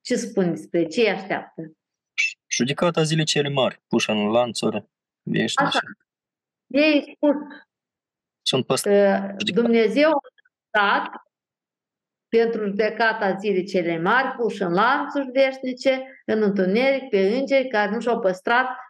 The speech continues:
Speaker 1: vrednicia, ci și-au părăsit locuința. Aici e despre ce au făcut îngerii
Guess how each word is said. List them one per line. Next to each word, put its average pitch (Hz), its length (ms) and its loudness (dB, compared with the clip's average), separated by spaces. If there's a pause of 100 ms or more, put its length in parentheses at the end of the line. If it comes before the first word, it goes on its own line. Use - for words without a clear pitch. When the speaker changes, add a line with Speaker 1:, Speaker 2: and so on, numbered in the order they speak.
Speaker 1:
vrednicia, 208 1040 0
ci 202 140 -2
și-au 196 400 0
părăsit 190 500 0
locuința. 208 760 -2 (440)
Aici 240 320 2
e 254 440 0
despre 254 400 -2 (440)
ce 254 100 0
au 240 140 2
făcut 277 340 0
îngerii 311 680 0